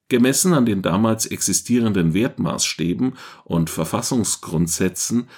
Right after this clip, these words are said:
war der Nationalsozialismus ein radikaler Bruch und Rückfall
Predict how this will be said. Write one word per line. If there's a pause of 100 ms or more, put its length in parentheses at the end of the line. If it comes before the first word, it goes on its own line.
(220)
war
der
Nationalsozialismus (280)
ein
radikaler
Bruch (380)
und
Rückfall